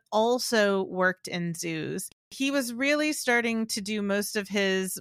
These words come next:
important work around enrichment in the seventies. And this was a decade after the conservation movement was really starting to take off. So before the conservation movement, zoos were really just focused on entertaining humans.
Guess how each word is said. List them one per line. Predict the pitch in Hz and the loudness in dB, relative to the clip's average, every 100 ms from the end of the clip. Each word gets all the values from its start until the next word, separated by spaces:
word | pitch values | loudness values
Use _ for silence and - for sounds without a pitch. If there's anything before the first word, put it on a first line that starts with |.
| - | -4
important | 190 - 226 220 202 180 | -4 0 2 2 -2 -2
work | 196 196 196 | 2 2 2
around | 185 180 180 | 2 2 0
enrichment | 175 180 - 180 165 | -4 -6 -4 -4 -4
in | 175 170 | -4 -4
the | 170 | -2
seventies. | - 175 202 220 233 254 - - - | 2 2 2 0 0 -2 -4 -10 0
And | 220 220 | 4 6
this | 240 277 | 4 6
was | 269 247 - | 6 6 2
a | 214 | 2
decade | 214 247 285 262 | 6 4 4 8
after | 208 202 208 202 | 10 8 6 2
the | 196 | 2
conservation | 208 190 202 190 220 - 226 190 | 2 2 0 2 2 2 0 0
movement | 180 180 175 | -2 -2 -2
was | 180 175 | -2 -2
really | 185 180 175 | -2 0 0
starting | - 175 175 175 | 2 0 0 -4
to | |
take | 170 - 165 - | -4 0 0 6
off. | 165 104 - - _ _ - | 6 6 0 -6 _ _ -8
So | - 233 220 | 4 8 8
before | 226 220 - 269 269 262 254 | 6 4 4 8 10 10 8
the | 247 | 6
conservation | 247 214 - 196 240 254 254 220 | 4 4 2 0 2 2 2 2
movement, | 208 202 196 190 - | 0 2 2 2 0
zoos | 190 262 311 330 | 0 2 4 4
were | 294 | 4
really | 262 262 247 | 6 4 2
just | 240 - | -2 0
focused | 220 220 220 208 - | 2 4 4 2 2
on | 196 190 185 | 4 6 6
entertaining | 190 196 - 196 175 | 4 2 2 0 0
humans. | 180 214 240 285 381 - | 0 2 4 2 0 -8